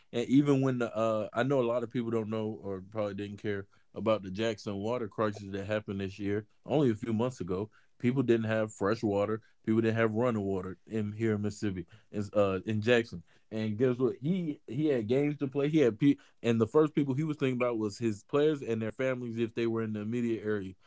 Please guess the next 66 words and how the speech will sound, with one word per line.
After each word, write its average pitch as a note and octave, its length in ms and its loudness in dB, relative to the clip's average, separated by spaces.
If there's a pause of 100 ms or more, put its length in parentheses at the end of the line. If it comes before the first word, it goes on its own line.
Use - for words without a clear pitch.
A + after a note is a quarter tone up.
(140)
He A2+ 100 0
had A2+ 120 4
to F#2 60 -8 (200)
relocate B2 680 0
them. G2 200 -4 (240)
He A#2+ 100 0
had A2+ 140 2
to G2 40 -8
get B2 200 -2
them B2 160 -4
fresh B2 280 -6
water. A2 300 -2
He A2 100 -8
had A#2+ 120 -4
to G#2+ 40 -10
do C3+ 160 0
all C#3+ 140 -2
this. B2 220 0 (280)
And C3 100 -2
he's G3 120 0
doing G3 240 2
stuff F#3+ 260 -4
like F3 200 -2
that. G#3 300 -2
And E3 140 -2
this, C4+ 140 -2 (140)
he F#3+ 180 -2
literally B3 360 0
just F3+ 200 -2
did E3+ 160 4
this A#2 240 -2
three, B2+ 300 0 (160)
three E3 220 2
months B2+ 280 0
ago, F#2+ 300 -8
and G#2+ 100 -6
y'all A2+ 300 0
are F#2+ 100 -6 (760)
acting G#2+ 360 -4
like F#2+ 200 -8
this. F#2 220 -12
Like, G#2+ 240 -2
that, B2+ 240 4 (240)
that's D#3+ 200 6
just A2+ 240 -2
what A2+ 160 4
I G#2+ 100 2
think. F#2+ 240 -10
It's A#2+ 140 -10 (220)
crazy. F#2+ 280 -2 (140)
Like, G#2+ 180 -6
you, C3 200 0 (280)
how E3+ 120 -2
much G3 220 -2
can F3 80 0
you C#3 140 4
do B2 200 2
for G#2+ 100 -4
people, F#2+ 340 -4
and F#2+ 100 -4
they G#2+ 80 -2
still G#2+ 220 0
gotta G2 220 -2
hold G#2+ 300 2
it? G2 120 -4
Like, F#2+ 200 -8